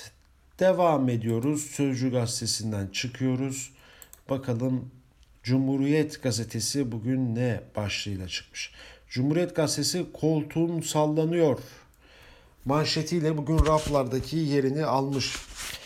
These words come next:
Türk siyasetinin saygın ismi Erdal İnönü'nün eşi Sevinç İnönü, Kandilli'deki evinde İmamoğlu'nun onuruna yemek verdi. Yemeğe Cumhuriyet Halk Partililer Erdal İnano-, İnanoğlu'nun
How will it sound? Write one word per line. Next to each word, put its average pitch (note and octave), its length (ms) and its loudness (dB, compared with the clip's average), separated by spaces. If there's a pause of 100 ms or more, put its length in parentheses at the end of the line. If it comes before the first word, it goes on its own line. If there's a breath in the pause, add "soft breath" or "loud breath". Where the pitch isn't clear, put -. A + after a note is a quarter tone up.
(640 loud breath)
Türk G#3 300 2
siyasetinin E3+ 640 2
saygın E3 420 4
ismi C#3+ 300 2
Erdal B2 560 4
İnönü'nün C3+ 460 4
eşi G2 280 -2
Sevinç A#2+ 460 0
İnönü, C#3+ 420 2 (320 loud breath)
Kandilli'deki D3+ 920 2 (100)
evinde A#2+ 540 2 (100)
İmamoğlu'nun D3 720 2
onuruna A#2+ 440 2
yemek C3 500 2
verdi. D#2+ 280 -6 (880 loud breath)
Yemeğe A#2+ 480 4
Cumhuriyet C#3 440 6
Halk D3+ 200 0
Partililer D3+ 580 4 (180)
Erdal B2 380 2
İnano-, B2 560 0
İnanoğlu'nun B2 640 0